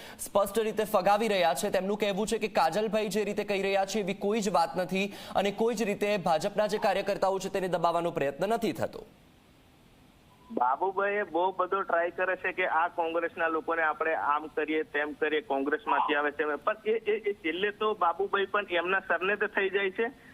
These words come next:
Speaker 2: કારણ કે બાબુભાઈ બધું જાણે છે, કારણ કે અમારી પાર્ટી છે એ બરાબર છે, પણ કંઈ અમારું ત્યાં ઉભસતું નથી, કોઈ અમારું કંઈ સાંભળતા નથી. અને જે, જેને ટિકિટ આપશે, છેલ્લે તો એ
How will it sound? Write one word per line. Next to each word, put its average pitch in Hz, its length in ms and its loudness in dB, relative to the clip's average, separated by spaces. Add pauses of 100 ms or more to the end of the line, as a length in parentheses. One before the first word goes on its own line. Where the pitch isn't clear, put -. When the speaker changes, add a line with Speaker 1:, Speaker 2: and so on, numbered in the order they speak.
(140)
Speaker 2:
કારણ 170 160 0
કે 190 100 -2
બાબુભાઈ 180 520 0
બધું 165 300 0
જાણે 175 300 2
છે, 180 160 -4
કારણ 170 240 0
કે 175 120 -2
અમારી 147 460 0
પાર્ટી 151 400 -2
છે 170 140 -2
એ 160 80 2
બરાબર 160 420 0
છે, 160 160 -2
પણ 156 220 -4
કંઈ 165 300 -2
અમારું 147 460 2
ત્યાં 165 460 0
ઉભસતું 170 420 -2
નથી, 139 240 -2
કોઈ 185 220 2
અમારું 156 340 2
કંઈ 160 160 0
સાંભળતા 156 520 2
નથી. 135 340 0 (460)
અને 185 220 0
જે, 185 400 0 (200)
જેને 180 240 2
ટિકિટ 170 360 -2
આપશે, 196 420 0
છેલ્લે 202 420 0
તો 220 160 0
એ 214 340 2